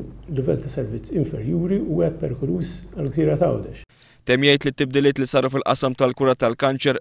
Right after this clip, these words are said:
Speaker 2: ma kinux grazzi għall-Ministru Joe Cassar, imma għal professjonisti li dejjem huma lesti jintroduċu kura ġdida minkejja l-gambetti kollha.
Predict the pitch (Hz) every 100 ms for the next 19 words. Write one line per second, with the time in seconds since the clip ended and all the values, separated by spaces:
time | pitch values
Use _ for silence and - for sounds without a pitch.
0 | 123 131 135 135 123 131 127 - 120 120
1 | 120 120 127 123 117 113 113 - 135 117
2 | 98 - - - 135 131 143 156 139 143
3 | - 147 151 - 147 139 139 139 120 143
4 | 147 - - 117 - - _ 117 - 123
5 | 135 131 127 - 131 120 110 135 139 135
6 | 127 - _ 143 143 156 147 147 139 127
7 | 131 143 - 78 92